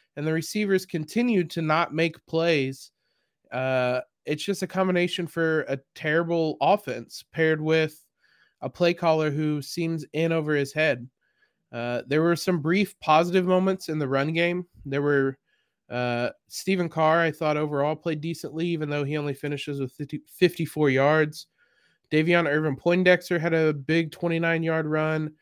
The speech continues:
Chris Childers had a twenty-five yard run. Uh, the team overall rushed for a hundred fifty-five yards. But again,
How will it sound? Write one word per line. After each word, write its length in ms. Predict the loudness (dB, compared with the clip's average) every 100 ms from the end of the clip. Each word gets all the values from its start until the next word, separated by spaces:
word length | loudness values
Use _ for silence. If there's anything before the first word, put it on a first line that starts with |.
| _ _ _
Chris 180 | -6 -4
Childers 540 | 2 4 6 2 0
had 100 | -4
a 60 | -6
twenty-five 600 | -4 -4 0 4 4 4
yard 220 | 2 2
run. 400 | 0 0 -2 -6 -14 _ _ _ _ _ -20 -14
Uh, 260 | -4 -2 -2
the 140 | -2
team 260 | -2 0 2
overall 400 | 4 4 4 4
rushed 240 | 2 0
for 120 | -2 -2
a 40 |
hundred 260 | 0 -2 -4
fifty-five 500 | -8 -6 -4 -4 -4
yards. 720 | 0 2 4 2 0 -6 -18 _ _ _ _ _ _ _
But 480 | -2 2 4 4 2 -4
again, 680 | -4 2 4 4 2 -2